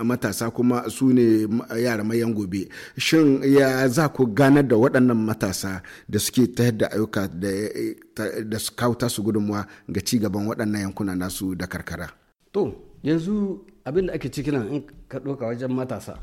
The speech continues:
Speaker 2: yanzu dai yawancinsu duk sun matasa da a gare mu duk sun koma wajen noman rani. Don saboda in ka ɗauka akwai mutanen mu waɗanda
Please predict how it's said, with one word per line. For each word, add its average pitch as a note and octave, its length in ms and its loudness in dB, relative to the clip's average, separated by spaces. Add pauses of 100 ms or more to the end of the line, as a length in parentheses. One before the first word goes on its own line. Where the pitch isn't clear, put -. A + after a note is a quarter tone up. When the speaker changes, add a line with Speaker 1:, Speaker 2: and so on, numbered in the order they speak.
(140)
Speaker 2:
yanzu B2 220 -4
dai D#3 340 2 (260)
yawancinsu D3+ 540 0 (240)
duk C3 140 -8
sun D#3+ 200 -2 (400)
matasa C3+ 420 -2
da C3 100 -6
a B2 60 -10
gare A#2+ 180 -4
mu A#2 100 -2
duk B2+ 120 -6
sun C#3+ 180 -4
koma C3 220 -4
wajen A2+ 240 -4
noman A2 280 -4
rani. G#2+ 260 -8 (160)
Don B2+ 120 -4
saboda C3 560 -2 (220)
in D#3 100 -6
ka D#3+ 100 -6
ɗauka D#3+ 220 -6
akwai C#3+ 200 -6
mutanen C#3+ 340 0
mu C3 160 2
waɗanda A2+ 560 -6